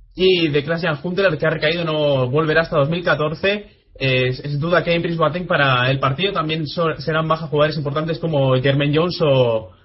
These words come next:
o Jefferson Farfán, el peruano. Eh, yo creo que esto llevará a la aparición de, de Clemens y Mayer en el, en el once titular. Gente muy joven, veremos, eh, cómo actúan en, en un equi-, un partido, yo creo que el, eh, de los más importantes que, que ha disputado el Chelsea en,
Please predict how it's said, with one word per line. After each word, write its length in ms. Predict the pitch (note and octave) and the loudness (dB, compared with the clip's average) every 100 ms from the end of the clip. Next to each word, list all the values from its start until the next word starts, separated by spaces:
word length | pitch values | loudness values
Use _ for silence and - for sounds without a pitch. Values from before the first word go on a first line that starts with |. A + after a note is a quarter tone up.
| - | -4
o 120 | C3+ | 2
Jefferson 340 | C#3+ C#3+ C#3+ B2+ | 2 2 -2 0
Farfán, 320 | B2+ C#3+ E3 | 0 2 2
el 100 | C#3+ | 2
peruano. 600 | C#3+ C#3+ F3+ C#3 B2+ A#2+ | 2 2 2 0 -2 -2
Eh, 500 | C3 B2+ A#2+ A#2+ A#2+ | 0 2 2 0 0
yo 80 | C3+ | 0
creo 160 | D3+ D#3 | 0 0
que 60 | |
esto 180 | D#3 E3 | 0 2
llevará 540 | D3+ C#3+ C#3+ D#3 D3 C3+ | 4 4 4 4 2 2
a 40 | |
la 80 | C3 | 0
aparición 340 | C#3 C3+ D3+ | -2 -4 -4
de, 300 | D3 C3+ A#2+ - - - | -2 -2 -4 -10 -20 -6
de 160 | C3+ | -4
Clemens 320 | D3+ E3 D3 | -2 -2 -2
y 60 | D#3 | 0
Mayer 300 | D3+ E3 C#3+ | 2 2 2
en 360 | C#3 C3 B2+ C3 | 2 2 2 0
el, 460 | B2 B2 A#2+ A#2+ | 0 -2 -2 -2
en 420 | A#2 A2 - C3+ | -2 -4 -4 -2
el 240 | B2+ B2 C3+ | 0 0 0
once 220 | D3+ D#3 | 0 0
titular. 580 | C#3 C3 C#3+ F#3+ F#3+ - | 0 2 4 4 2 -4
Gente 400 | E3 D#3 D3+ C3+ | -4 0 0 2
muy 220 | D3 E3+ | -2 -2
joven, 360 | E3+ E3 F#3+ F3+ | 0 0 2 0
veremos, 540 | C#3+ D3+ C3+ - _ - - - | 0 0 -2 -4 _ -20 -12 -2
eh, 160 | B2+ | -2
cómo 160 | D3+ E3 | 0 0
actúan 360 | C#3 E3+ D#3+ | 0 2 2
en, 540 | D3 C3+ B2 A#2+ A#2 A2 | 2 2 0 -2 -4 -4
en 280 | A#2+ A#2+ B2+ | -2 0 2
un 60 | |
equi-, 280 | C#3+ D3+ D3+ | 2 0 2
un 240 | C#3 C#3 | 4 4
partido, 520 | C#3 D3 C#3 D#3+ E3+ D#3 | 4 2 2 4 4 4
yo 120 | C#3+ | 0
creo 140 | C#3+ | -2
que 120 | D3 | 0
el, 220 | C3 B2 A#2 | -2 -2 -2
eh, 260 | A#2+ A#2 | -2 -2
de 120 | A#2+ B2 | -2 0
los 80 | |
más 200 | C3 D3 | 2 0
importantes 440 | D#3 C#3+ C#3 C#3+ C#3+ | 0 0 0 -2 0
que, 260 | C#3+ C3 B2 | 2 2 2
que 80 | C#3 | 2
ha 60 | |
disputado 360 | C#3 C3+ C#3 D3 | 2 0 0 2
el 100 | C3+ | 2
Chelsea 460 | D3 C#3 E3+ D3 A#2+ | -2 -2 -2 0 -2
en, 340 | A#2 G#2+ | -6 -10